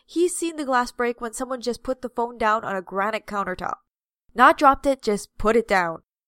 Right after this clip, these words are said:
But for some reason, Google hasn't acknowledged the issue yet. So there was nothing that they could do for me except replace the entire case and charge me for replacing the case.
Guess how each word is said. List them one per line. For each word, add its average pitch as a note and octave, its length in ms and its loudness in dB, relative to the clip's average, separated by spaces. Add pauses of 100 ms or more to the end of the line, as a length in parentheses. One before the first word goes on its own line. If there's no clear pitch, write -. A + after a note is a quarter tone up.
(360)
But F#4+ 280 6
for F4+ 100 -2
some G#4+ 240 0
reason, F#4 320 -2
Google D#4+ 280 -2
hasn't D#4 280 0
acknowledged C#4 460 0
the E4 100 0
issue F4+ 200 0
yet. - 440 -6 (1500)
So F4+ 160 0
there F#4 140 4
was F#4 160 2
nothing G#4+ 260 0
that G4 140 0
they F4 100 0
could E4 140 -4
do F4+ 120 -2
for G4+ 140 -4
me B3 200 -4
except B3+ 440 -2
replace C#4+ 380 -4
the B3+ 120 -6
entire A#3+ 320 0
case B3+ 460 -4
and A3+ 120 -10
charge A3 280 0
me G#3+ 100 -6
for G#3+ 140 0
replacing G3 440 -2
the G3+ 80 -6
case. G#3+ 540 -6